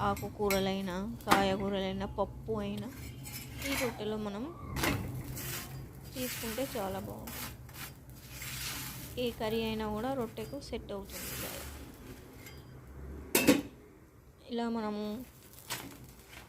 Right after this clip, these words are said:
చుట్టూ కాల్చుకుంటూ ఉండాలి.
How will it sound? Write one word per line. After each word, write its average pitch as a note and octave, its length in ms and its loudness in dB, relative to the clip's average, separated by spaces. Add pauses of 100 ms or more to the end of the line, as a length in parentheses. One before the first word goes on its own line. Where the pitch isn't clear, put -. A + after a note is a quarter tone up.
(160)
చుట్టూ F#4 260 -10 (960)
కాల్చుకుంటూ G#3 600 4
ఉండాలి. G3 420 -2